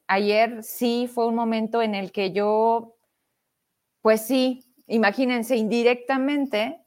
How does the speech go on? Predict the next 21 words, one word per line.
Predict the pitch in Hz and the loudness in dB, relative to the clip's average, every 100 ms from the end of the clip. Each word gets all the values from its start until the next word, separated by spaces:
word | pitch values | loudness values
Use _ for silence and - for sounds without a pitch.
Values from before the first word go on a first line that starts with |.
| - | -14
estamos | 185 - 202 208 | -4 0 0 0
involucrados. | 240 220 226 226 262 262 240 233 | -4 -2 -2 -2 2 2 0 -4
Ahora | 190 202 220 226 | -2 0 2 2
ustedes | 220 180 - - 254 247 220 226 - _ _ _ _ _ | -2 -8 -10 -4 -2 -2 -8 -14 -20 _ _ _ _ _
que | - | -8
estuvieron | 185 214 190 202 233 240 | -6 -4 -2 -2 -2 -4
ahí | 190 214 294 | -4 -4 -2
al | 208 | -4
frente | 190 208 226 226 196 | -4 -4 -4 -2 -4
grabando, | 180 180 190 214 240 202 190 196 _ _ _ - | -2 0 2 2 0 -2 -4 -8 _ _ _ -6
esperando | 180 - 190 180 190 220 247 220 214 208 208 | -6 -2 0 2 2 2 0 0 0 -2 -6
una | 202 208 | -4 -2
mirada, | 220 208 185 220 240 220 208 196 | -2 0 0 0 0 0 -2 -4
una | 202 214 | -4 -4
atención, | 226 202 180 - 214 233 240 226 226 _ _ _ _ | -4 -6 -8 -6 -4 -2 -2 -4 -8 _ _ _ _
pero | - 226 | 0 0
estamos | 226 226 247 277 | 2 0 0 0
hablando | 233 220 226 247 | 0 0 0 0
de | 214 | 0
días | 208 220 | 0 -2
transcurridos, | 262 277 262 240 208 196 277 320 160 151 - - | -2 -2 -2 -4 -2 -2 -2 -2 -6 -10 -18 -20